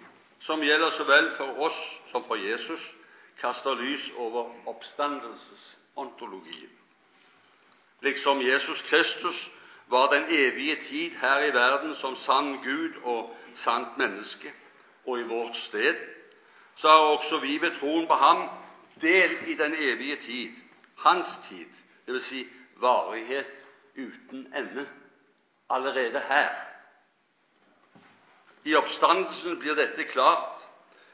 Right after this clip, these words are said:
ved at den begrensede tid under synden er borte, og evig tid, Guds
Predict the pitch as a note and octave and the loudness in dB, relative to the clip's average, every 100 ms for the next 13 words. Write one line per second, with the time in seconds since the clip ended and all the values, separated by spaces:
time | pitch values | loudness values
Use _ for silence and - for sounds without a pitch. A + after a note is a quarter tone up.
0 | - C#3+ C#3+ C#3 C3+ C3+ C3 D3+ E3 - | 2 4 4 2 2 -2 2 2 2 -6
1 | D3+ D3 - D3+ F3 C#3 B2+ A#2+ - D3+ | -12 -12 -8 -4 -4 -4 -6 -6 -4 0
2 | E3 D#3 D3 B2 - B2+ - D3 - - | 0 -2 -10 -10 -6 -4 -4 -6 -6 -12
3 | E3+ - - - - _ _ - - D#3 | -12 -12 -18 -20 -20 _ _ -14 -10 -2
4 | C#3+ G#2+ C#3 C#3+ D3 F3 E3+ - D#3 D#3 | 0 0 -4 -10 -8 -8 -8 -4 -4 -4